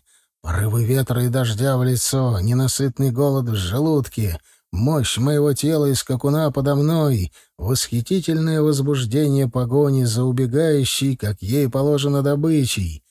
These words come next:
погони, требующей предельного напряжения моих сил, воли, выносливости. К моему удивлению, я не ощутил в его мыслях ни ненависти,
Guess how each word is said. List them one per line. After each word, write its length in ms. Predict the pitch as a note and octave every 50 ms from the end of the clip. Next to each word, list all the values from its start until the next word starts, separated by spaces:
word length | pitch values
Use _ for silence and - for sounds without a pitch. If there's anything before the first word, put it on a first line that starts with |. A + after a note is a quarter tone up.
| _ _ _ _ _ _
погони, 480 | - G#2+ A#2+ A#2+ C#3+ D3+ D3+ D#3 D3+ D3
требующей 840 | C3+ - C3 B2+ C#3+ D#3+ D#3+ D3 D3 D3 C#3+ B2 - - C3+ C3+
предельного 720 | B2 - F#2+ G#2+ C#3+ D3+ C#3+ F3 F#3+ F#3 F3+ F3+ F3 F3 E3+
напряжения 680 | E3 D#3+ D3 D#3 D#3+ D#3 C#3+ D3+ D#3 D#3+ D#3+ D#3 D#3 D3+
моих 300 | C#3+ D3 D3 D3 C3 -
сил, 480 | - - - C3+ D3+ D3 C3+ C3+ C3
воли, 320 | A#2 A2 A#2 C3 B2+ A#2+ A#2+
выносливости. 1120 | A#2 A#2+ A#2+ B2 B2 A#2+ A#2 - - G#2 G#2+ G2 F#2+ F2+ - - - - F2 D#2 D2 D2 - _ _ _ _ _ _ _ _ _ -
К 20 |
моему 300 | F2 F2+ G#2 A2+ C3 D3+
удивлению, 640 | D#3 D3+ D3 D#3 D#3 D#3 E3+ F3+ F3+ F3+ F3 F3 D#3+
я 160 | C3+ C3+ D#3
не 160 | D#3+ E3+ E3 D#3
ощутил 560 | D3+ - - - B2+ A2+ - B2+ D3+ E3 D3+
в 40 | C3+
его 280 | C3+ C#3+ C#3+ C#3 C#3+
мыслях 540 | C#3+ C#3 D3 D#3 C#3 - - C#3 C#3 - -
ни 220 | A2 A2 C3 E3+
ненависти, 920 | F#3+ E3+ C#3+ D3+ E3 E3 D#3 D3 C#3 C3+ A#2+ - - - - G#2+ F#2 D#2+